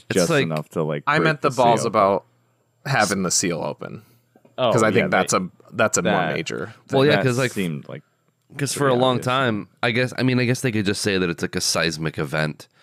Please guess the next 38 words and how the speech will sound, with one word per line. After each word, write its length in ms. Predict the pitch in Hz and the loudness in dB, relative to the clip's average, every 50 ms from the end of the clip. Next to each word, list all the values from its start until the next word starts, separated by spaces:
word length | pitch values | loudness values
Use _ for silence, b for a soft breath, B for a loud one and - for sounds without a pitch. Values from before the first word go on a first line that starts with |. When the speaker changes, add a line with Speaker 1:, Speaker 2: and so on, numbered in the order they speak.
| b b b b b b | b b b b b b
Speaker 1:
But 100 | 104 101 | -2 0
I 60 | 101 90 | 0 0
think 180 | 110 110 104 | 0 -2 -2
for 100 | - 110 98 | -2 -4 -4
the 60 | 90 | -2
most 320 | 87 87 90 104 - - - | -2 -4 -4 -6 -8 -6 -4
part, 260 | 95 87 80 80 76 | 0 0 0 0 0
Speaker 3:
Right. 200 | 113 95 69 53 | 2 0 2 2
Speaker 1:
all 200 | 76 92 98 107 | 2 2 2 2
of 80 | 104 87 | 0 -2
the 80 | 90 | -4
shit 280 | 82 - - 101 92 - | -4 -2 -2 -2 -2 -2
that 120 | - 82 | -4 -4
happens 380 | 85 85 87 80 87 87 78 76 | -4 -4 -4 -2 -4 -4 -2 -4
in 80 | 80 78 | -4 -4
Hawkins 500 | 80 85 90 90 - 85 80 82 78 78 | -2 -2 -2 -2 -2 -4 -4 -4 -4 -6
with, 140 | 78 73 73 | -6 -4 -4
like, 200 | 78 76 71 - | -4 -4 -4 -6
the, 280 | 80 78 73 71 71 - - b b b b b b b b b | -6 -6 -4 -6 -8 -10 -14 b b b b b b b b b
the 200 | b 85 78 73 - | b -4 -4 -4 -4
upside 380 | - 80 - - - - - 73 | -4 -6 -4 -4 -4 -4 -2 -2
down 300 | 78 80 82 85 82 80 | -2 -2 -2 0 0 0
and 100 | 78 76 | -2 -2
the 60 | 78 | -2
monsters, 760 | 80 80 80 82 87 87 - - - 76 78 80 - - - - b b b b b - - | -2 -2 -2 -2 -4 -4 -6 -6 -6 -4 -4 -4 -6 -8 -10 -16 b b b b b -14 -6
like, 240 | 82 95 90 82 | -4 -4 -2 -2
the, 260 | 78 85 90 87 80 - | 0 0 0 0 -2 -4
the 100 | - 87 | -6 -4
citizens 500 | - - 110 107 110 101 98 90 82 78 | -2 0 0 0 0 0 -2 -2 -2 -2
are 60 | 80 | -4
just 200 | 71 78 78 - | -6 -6 -4 -2
like, 160 | 85 85 - - | -2 -2 -2 -2
"I 140 | 92 117 123 | -4 -2 -2
don't 140 | 120 101 95 | -2 -2 -2
know, 80 | 95 | -4
ca-, 220 | 90 - - 82 78 _ _ - | -6 -8 -10 -12 -12 _ _ -4
town's 380 | 110 110 107 104 101 92 - - | -2 -2 0 0 -2 -2 -4 -4
cursed." 480 | - 80 80 80 82 - - - - | -4 -2 -2 -2 -2 -4 -8 -16 -18